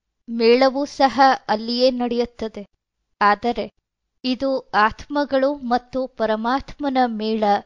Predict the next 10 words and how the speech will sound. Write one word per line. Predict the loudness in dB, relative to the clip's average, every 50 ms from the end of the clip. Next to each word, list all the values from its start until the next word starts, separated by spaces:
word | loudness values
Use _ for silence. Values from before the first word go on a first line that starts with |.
| _ -10
ಎಂಬುದು | -8 -8 -6 -6 -8 -8 -8 -8 -8 -10 -12 -14 _ _ _ _ _ _ _ _ _ 0
ಅವರಿಗೆ | 2 2 2 2 -2 -2 -4 -4 -4 -4
ಗೊತ್ತಿಲ್ಲ. | -6 -6 -8 -12 _ -10 -10 -10 -8 -10 -12 -12 -14 _ _ _ _ _ _ _ _ _ _ -4
ಅದಂತೂ | -2 -2 0 0 0 0 0 -4 -8 -6 -4 -4 -4
ನೀರಿನ | -6 -8 -8 -8 -8 -6 -4 -4 -2 -2 -2 -2
ನದಿಯಾಗಿದೆ. | -2 -4 -6 -4 -4 -2 0 0 -2 -2 -6 -10 -10 -10 -10 -12 -12 _ _ _ _ _ _ _ _ _ 0
ಅದಕ್ಕೆ | 2 2 2 2 0 -2 -4 _ -2 0 0 0 0 -2 -10
ಬ್ರಹ್ಮಪುತ್ರ | -10 -4 -2 -2 -2 -2 -2 -4 -4 -4 _ -8 -12 -10 -10 -6 -2 0 0 0 0
ಎಂಬ | -2 -6 -6 -6 -6 -6
ಹೆಸರಿಟ್ಟಿದ್ದಾರೆ. | -4 -4 -4 -4 -4 -6 -6 -6 -6 -8 _ -10 -10 -10 _ -12 -12 -12 -12 -14 -14